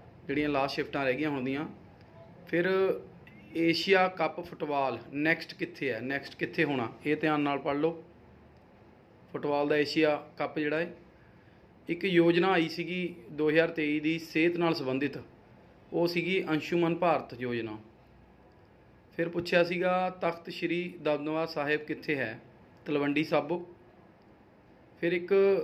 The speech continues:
ਕੋਈ scheme ਇੱਦਾਂ ਦੀ ਸੀਗੀ ਜਿਹੜੀ ਦੋ ਹਜ਼ਾਰ ਤੇਈ ਤੋਂ ਦੋ ਹਜ਼ਾਰ ਛਿਆਲੀ ਤੱਕ ਚੱਲਣੀ ਹੈ, ਕੋਈ ਸ਼ਾਇਦ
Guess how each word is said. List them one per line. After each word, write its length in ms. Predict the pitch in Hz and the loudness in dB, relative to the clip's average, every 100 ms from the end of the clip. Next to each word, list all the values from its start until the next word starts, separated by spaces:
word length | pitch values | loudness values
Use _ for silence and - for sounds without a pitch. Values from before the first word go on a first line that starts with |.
| - - | -4 -4
ਕੋਈ 380 | 180 190 190 185 - - | 0 2 2 -2 -10 -8
scheme 420 | - - 170 175 | -6 2 4 4
ਇੱਦਾਂ 240 | 170 175 | 4 4
ਦੀ 100 | 175 | 4
ਸੀਗੀ 220 | 170 165 | 2 0
ਜਿਹੜੀ 240 | 180 185 202 | 0 0 0
ਦੋ 260 | 160 160 | 2 2
ਹਜ਼ਾਰ 220 | 165 185 196 | 4 2 2
ਤੇਈ 260 | 175 170 | 0 0
ਤੋਂ 120 | 175 | 0
ਦੋ 180 | 180 165 | 0 2
ਹਜ਼ਾਰ 120 | 185 | 0
ਛਿਆਲੀ 300 | 196 190 180 | 0 2 2
ਤੱਕ 180 | 170 156 | 2 0
ਚੱਲਣੀ 380 | 147 139 127 139 | -2 -2 0 -2
ਹੈ, 80 | 190 - - - - - - - - - - - - - - - - | -4 -8 -20 -20 -20 -20 -20 -20 -20 -20 -20 -20 -20 -20 -20 -20 0
ਕੋਈ 340 | 170 175 175 | 6 6 6
ਸ਼ਾਇਦ 360 | - 165 151 | 2 2 4